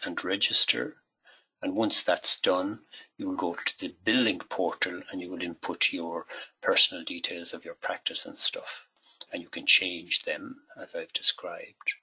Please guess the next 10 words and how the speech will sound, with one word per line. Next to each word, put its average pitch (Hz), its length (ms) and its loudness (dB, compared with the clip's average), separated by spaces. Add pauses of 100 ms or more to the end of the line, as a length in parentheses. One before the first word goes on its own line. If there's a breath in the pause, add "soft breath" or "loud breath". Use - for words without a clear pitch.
(960 loud breath)
This - 300 2
menu 90 340 0
will 85 180 -4
also 90 600 4
give 87 240 -6
you 87 240 -4
your, 87 300 -10 (200)
your 92 220 -4
transactions, 95 800 2
your 85 120 -6